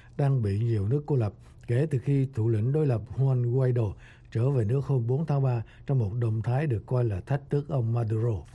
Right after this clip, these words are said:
Trong buổi lễ đánh dấu sáu năm ngày mất của người tiền nhiệm Hugo Chavez, Tổng thống Maduro kêu gọi các ủng hộ viên tham gia các cuộc tuần hành chống đế quốc vào ngày chín tháng ba,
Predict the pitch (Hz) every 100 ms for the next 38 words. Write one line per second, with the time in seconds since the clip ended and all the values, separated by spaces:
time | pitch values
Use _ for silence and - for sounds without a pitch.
0 | - - - - 156 139 147 120 135 143
1 | 151 143 160 156 165 160 143 135 107 98
2 | 120 156 - 143 113 110 127 107 101 101
3 | 107 135 131 131 120 - 131 123 113 98
4 | - - - - - - - - 110 139
5 | 151 160 147 139 139 135 131 139 117 98
6 | 101 - - - 143 127 160 139 110 123
7 | 135 131 131 127 135 135 131 113 - -
8 | 110 101 110 87 - - - - 143 170
9 | 160 147 165 160 117 101 98 90 135 147
10 | 139 127